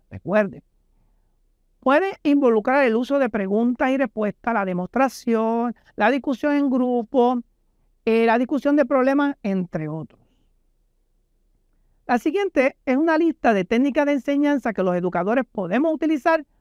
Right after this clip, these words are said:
para promover el aprendizaje activo y la participación de los estudiantes. El debate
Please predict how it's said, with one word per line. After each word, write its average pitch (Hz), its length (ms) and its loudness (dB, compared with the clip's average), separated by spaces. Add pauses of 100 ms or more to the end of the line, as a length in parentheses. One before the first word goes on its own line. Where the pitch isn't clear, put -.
(100)
para 208 280 2
promover 196 640 -2
el 226 140 0
aprendizaje 226 480 0
activo 254 680 0 (220)
y 220 120 0
la 202 140 4
participación 185 840 -2 (240)
de 208 100 0
los 170 200 -4
estudiantes. 151 800 -8 (800)
El 214 160 2
debate 294 500 4